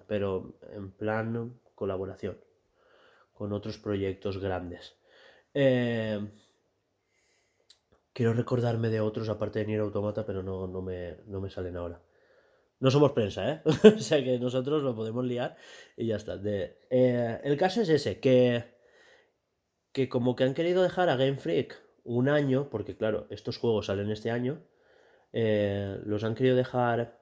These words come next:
descansar o dedicarse a otro proyecto y,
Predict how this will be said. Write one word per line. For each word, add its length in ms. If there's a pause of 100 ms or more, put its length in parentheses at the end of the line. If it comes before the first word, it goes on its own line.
descansar 800 (160)
o 160
dedicarse 800 (300)
a 220
otro 280
proyecto 640 (720)
y, 800